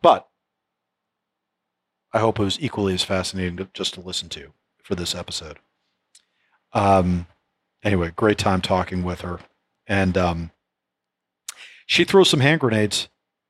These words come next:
rhetorically. Um,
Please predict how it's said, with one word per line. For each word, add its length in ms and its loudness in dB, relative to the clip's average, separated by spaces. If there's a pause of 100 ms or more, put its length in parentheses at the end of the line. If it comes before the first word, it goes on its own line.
(260)
rhetorically. 760 -2 (760)
Um, 600 0